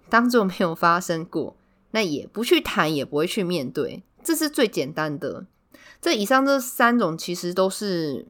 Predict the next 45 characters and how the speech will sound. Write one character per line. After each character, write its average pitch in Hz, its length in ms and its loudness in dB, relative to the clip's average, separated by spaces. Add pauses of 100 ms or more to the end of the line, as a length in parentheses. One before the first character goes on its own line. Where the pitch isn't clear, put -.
(140)
蛮 160 400 -2 (540)
容 175 240 0
易 190 140 -4
大 165 180 0
家 147 160 -2
会 160 100 0
碰 135 240 -8
到 127 200 -2
的， 123 320 -10
就 202 120 -10
是 208 400 -8 (360)
别 175 140 -2
人 190 60 -2
的 202 60 -2
错 208 260 -2
嘛， 156 280 -8 (420)
或 170 160 2
者 156 60 0
是 165 260 -8
，“哦， 175 140 -2
我 143 160 -6
的 135 100 -4
错”， - 400 -8 (320)
不 - 80 -2
然 165 120 4
就 160 100 -4
是 143 480 -8 (160)
假 135 100 -6
装 156 180 -4
不 156 120 -10
知 - 120 -16
道， - 360 -6
不 160 100 -6
理 98 140 -10
他。 - 340 -16 (440)
那 330 60 4
这 381 140 6
其 214 180 0
实 208 60 -2
都 220 100 6
跟 208 180 2
正 196 140 0
向 175 180 -2
力 160 140 -4
会 139 340 -2